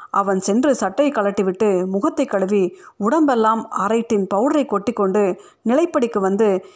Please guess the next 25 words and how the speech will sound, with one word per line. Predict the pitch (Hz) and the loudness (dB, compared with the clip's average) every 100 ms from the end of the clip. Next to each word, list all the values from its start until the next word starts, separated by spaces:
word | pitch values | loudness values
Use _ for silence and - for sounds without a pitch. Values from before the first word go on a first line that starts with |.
| _ | _
யாரோ | 208 190 202 269 254 185 | -2 0 2 2 0 0
வரப்போகிறன்னு | 185 311 311 269 254 220 208 | 0 0 0 0 0 2 2
அடிக்க | 190 247 294 | 0 -2 -2
காத்திருப்பவனைப் | 202 208 254 240 214 190 | 0 0 0 -2 0 0
போல | 185 196 208 185 - _ - | 0 0 0 -2 -6 _ -4
இடுப்பில் | 262 370 370 302 | 0 0 0 0
கையை | 226 208 262 | 0 0 2
வைத்துக்கொண்டு | 220 202 208 196 214 | 2 0 -2 -2 2
நின்றான். | 214 196 202 175 - - _ | 2 2 0 -2 -6 -20 _
அப்புறம் | 220 208 233 208 208 | -10 -2 0 0 0
உள்ளும் | 208 269 349 | 2 4 4
வெளியுமாக | 247 220 214 202 196 | 4 2 2 2 2
நடந்தான். | 254 196 202 196 175 - - _ | 0 0 0 0 -2 -8 -20 _
அவள் | - 208 202 190 | -6 -2 0 2
நேராக | 190 214 302 233 233 208 175 | 2 2 2 0 0 0 -2
அப்படியே | - 180 - 185 220 208 185 | -6 -6 -2 -2 0 0 -2
சேலை | - 208 262 330 | -4 0 2 2
கூட | - 233 247 | 2 0 2
மாற்றாமல் | 196 190 208 190 196 175 | 0 0 0 0 0 0
போய் | - 196 185 185 | -2 -2 0 0
ஈஸ்ட் | 247 311 - | 0 0 0
சேரில் | 233 185 185 | 0 0 0
சாய்ந்து | 185 190 202 175 - - _ | -2 -2 0 -2 -4 -18 _
கண்ணை | - 196 277 254 | -6 0 2 2
மூடிக்கொண்டாள். | 202 220 220 185 180 170 | 2 0 0 -2 0 -4